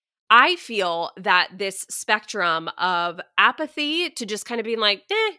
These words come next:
it is what it is, don't really care," kind of indifference to resentfulness and bitterness, I would say is where ninety-nine percent of people fall when it comes to spending fuel. But what I wanna offer to you in this episode, what if instead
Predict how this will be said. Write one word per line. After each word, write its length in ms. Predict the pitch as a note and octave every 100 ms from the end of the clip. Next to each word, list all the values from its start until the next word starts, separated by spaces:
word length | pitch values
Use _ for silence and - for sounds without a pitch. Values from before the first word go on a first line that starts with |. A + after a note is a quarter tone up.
| -
it 140 | A3+
is 180 | A#3+ A3
what 140 | A#3
it 100 | A3+
is, 300 | B3 B3 A#3+
don't 220 | G3 F#3+
really 220 | F#3 F3 E3+
care," 320 | - G#3 G#3
kind 240 | - G3+
of 80 | F#3+
indifference 640 | - F3+ F3+ - G#3 G3+ -
to 260 | - G3
resentfulness 880 | F3 F3 E3 D#3 - B3 B3+ C#4+ -
and 200 | F#3+ F3
bitterness, 560 | F3 E3+ G#3+ C4+ D4 - -
I 180 | F#3+ A#3
would 180 | C4 B3+
say 200 | B3 G#3+
is 240 | G3 F#3
where 300 | G3 F3+ E3+ E3+ _ _ _
ninety-nine 640 | G3+ A3+ C4 C4+ B3 G#3+
percent 480 | G#3 G#3 G3 F#3 F3
of 100 | F3
people 320 | - F#3+ F#3
fall 460 | F3 - F3 F3+ B3
when 160 | G#3 F3+
it 100 | -
comes 340 | - F#3+ -
to 100 | -
spending 480 | F3 - D#3 A#2+ F2
fuel. 340 | - - - _ _ -
But 120 | G#3
what 140 | B3 B3
I 140 | B3
wanna 240 | F4+ A#4+ A4+
offer 300 | F#3 G3 G3+
to 160 | - F3
you 400 | B2+ F2 F3+ G3+ _ G3
in 100 | G#3+
this 160 | G#3 -
episode, 640 | F#3 F3 - D#3+ C#3 - - _
what 240 | G3+ C#4+
if 160 | C5 C5
instead 960 | G4 D#4 - - G3 F3+ D#3 D3 F#3